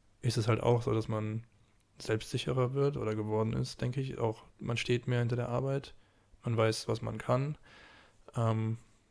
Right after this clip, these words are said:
was ich auch, glaub ich, ein bisschen mehr gelernt hab, ist so, dass man auch mal sagen kann, wenn man was nicht kann, gerade auch auf der Arbeit oder auch im Design-Alltag.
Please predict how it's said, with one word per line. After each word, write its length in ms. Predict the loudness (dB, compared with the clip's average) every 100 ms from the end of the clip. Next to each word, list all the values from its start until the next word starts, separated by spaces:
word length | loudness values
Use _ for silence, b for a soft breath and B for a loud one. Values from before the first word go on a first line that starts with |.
| -20 _ _ -2
was 160 | 2 2
ich 140 | 2
auch, 280 | 2 0 0 -14 _ -6
glaub 300 | 0 2 4
ich, 240 | 2 -4 -12 -2
ein 100 | 0
bisschen 260 | 2 2
mehr 160 | 4 4
gelernt 320 | 4 4 4
hab, 140 | 2 0
ist 160 | -2
so, 320 | 0 2 2 B B B B -2
dass 180 | 0 2
man 100 | 0
auch 120 | 2
mal 180 | 0 2
sagen 300 | 0 0 -2
kann, 200 | -2 -2
wenn 100 | -2
man 160 | -4
was 180 | -6 -6
nicht 200 | -8 -8
kann, 360 | -6 -4 -4 -6 -14 _ -10
gerade 340 | -2 0 0
auch 300 | -2 -4 -6 -16 -20 _ _ _ _ _ _
auf 120 | -6 -4
der 140 | -4
Arbeit 440 | -2 0 -2 -4 -16 -4
oder 200 | 0 0
auch 180 | -2 -4
im 100 | -6
Design-Alltag. 1200 | -4 -4 -2 -4 -6 -12 -10 -8 -4 -4 -4